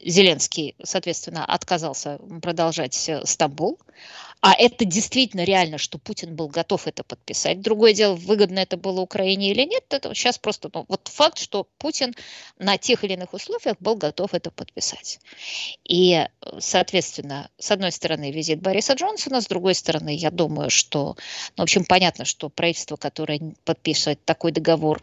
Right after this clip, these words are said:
оно, как и в случае Саакашвили, проигрывает выборы, и я не знаю, и, и здесь было это как-то, влияло это или нет. А,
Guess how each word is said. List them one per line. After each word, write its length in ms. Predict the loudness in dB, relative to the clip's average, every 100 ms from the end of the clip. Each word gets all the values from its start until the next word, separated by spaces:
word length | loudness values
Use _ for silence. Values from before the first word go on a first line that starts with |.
| -2
оно, 240 | 0 0
как 240 | 0 -2 -2
и 40 |
в 40 |
случае 300 | -4 -2 -2
Саакашвили, 540 | 0 -2 0 0 2 -4
проигрывает 640 | 2 2 2 -2 -4 0
выборы, 340 | 0 4 6 6
и 60 |
я 160 | 6 2
не 100 | 0
знаю, 380 | 0 -2 -2 -8 -18
и, 420 | -16 -14 -12 -12 -10
и 360 | -10 -8 -6 -6
здесь 540 | 0 2 2 2 -2 -6
было 380 | -8 6 8 8
это 200 | 6 2
как-то, 540 | -2 -4 -6 -4 -4
влияло 400 | -2 0 2 2
это 240 | 0 -6 -8
или 200 | -8 -6
нет. 260 | -6 -6 -10 -16 -12 -10 -8 -8 -8 -10 -8
А, 340 | 4 6 8